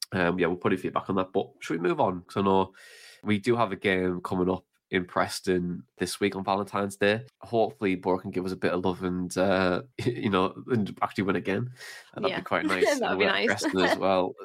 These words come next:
Speaker 2: <laughs>
Speaker 1: So, like, what, how are you feeling about it as well, Dana? Like, do you think we'll, uh, we'll go a deep deal and get a, get a result? 'Cause it doesn't, it's not really a good hunting ground for Boro, right?
Speaker 2: <sighs> Yeah, I mean,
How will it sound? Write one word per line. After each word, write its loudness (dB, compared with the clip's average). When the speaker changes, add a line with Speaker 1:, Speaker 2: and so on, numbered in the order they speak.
Speaker 2:
<laughs> -2
Speaker 1:
So, 2
like, 2
what, 2
how 4
are 4
you 4
feeling 4
about 4
it 2
as -2
well, 4
Dana? 4
Like, 4
do -2
you -2
think 0
we'll, 2
uh, 4
we'll -4
go 2
a 2
deep -2
deal 4
and -2
get 0
a, 2
get 0
a 0
result? 0
'Cause -2
it -8
doesn't, -6
it's -6
not 0
really 4
a 2
good 0
hunting 0
ground -4
for -20
Boro, -2
right? -2
Speaker 2:
<sighs> 2
Yeah, 4
I 4
mean, 0